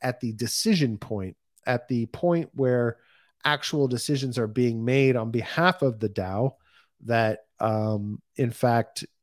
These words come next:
you know, that, that has to be governed by code. My assumption would be that, that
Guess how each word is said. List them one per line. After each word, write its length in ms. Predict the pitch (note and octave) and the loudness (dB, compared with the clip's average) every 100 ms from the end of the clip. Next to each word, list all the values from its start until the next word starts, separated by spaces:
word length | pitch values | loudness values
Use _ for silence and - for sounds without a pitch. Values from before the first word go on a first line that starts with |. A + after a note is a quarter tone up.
| _ _ | _ _
you 140 | B2 | -4
know, 320 | A2+ G#2 G#2 - _ A#2+ A2 G#2+ | 0 0 -2 -8 _ -16 -12 2
that, 360 | A#2+ A#2+ - - | 4 4 0 -4
that 220 | B2 C3+ C3+ | 4 4 4
has 160 | B2+ | 0
to 80 | B2 | -2
be 100 | A#2+ | -2
governed 400 | A2+ A2 A2 G2+ | 0 -2 -2 -2
by 140 | G2 | -4
code. 340 | - A#2+ E2 - _ - - - _ - | -2 -4 -4 -8 _ -20 -20 -20 _ -2
My 140 | B2+ C3 | 2 2
assumption 640 | - - A3+ G3+ E3 C#3 | 4 4 4 4 2 4
would 180 | B2 A2 | 4 4
be 300 | A#2 A2+ G#2+ | 4 4 2
that, 400 | A2 G#2 G#2+ - _ _ _ _ _ _ _ | 0 0 0 -4 _ _ _ _ _ _ _
that 580 | D#3+ B2+ A2+ A#2 A#2+ | -14 -12 -6 2 2